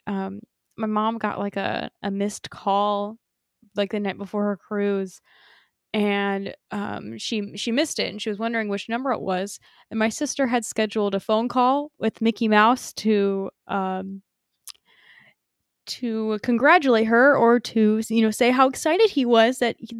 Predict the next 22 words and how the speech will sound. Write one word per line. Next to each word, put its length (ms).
he's 300
gonna 180
see 220
her 180
on 120
the 80
cruise 420
soon. 300
And 60
my 100
mom 320
was 180
just 420
so 280
happy. 540
Like, 180
I 100
think 180
she 180
almost 280
cried 400
just 240